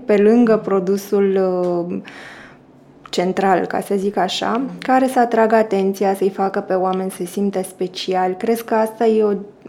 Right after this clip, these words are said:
o altă direcție la, pe care ei ar trebui să o ia în considerare?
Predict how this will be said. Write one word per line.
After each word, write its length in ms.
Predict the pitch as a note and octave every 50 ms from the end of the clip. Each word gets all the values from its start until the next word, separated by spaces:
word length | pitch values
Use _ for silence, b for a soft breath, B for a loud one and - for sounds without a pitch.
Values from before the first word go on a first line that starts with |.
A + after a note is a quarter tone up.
| - -
o 440 | F#3+ F#3 F#3+ F#3+ F#3 F#3 F#3 F3+ F3+
altă 280 | F#3 F#3 G3 G3 - G#3
direcție 600 | G3 F3 G3 G3 F#3 F#3 F#3+ F#3+ - - A3 G#3
la, 100 | G3+ G3
pe 160 | G3 - G#3
care 220 | G3 - G#3 G3 G3
ei 180 | F#3+ G3+ G#3
ar 60 | G#3 G3+
trebui 340 | G3+ - G3 F3+ F3+ G3 G3
să 140 | F#3+ - G3
o 40 |
ia 120 | F#3+ F#3 F#3
în 60 | F#3+
considerare? 720 | G3 G3+ G3 G3 G3 - - F3+ F3 F#3 G#3 A3+ A#3+ A#3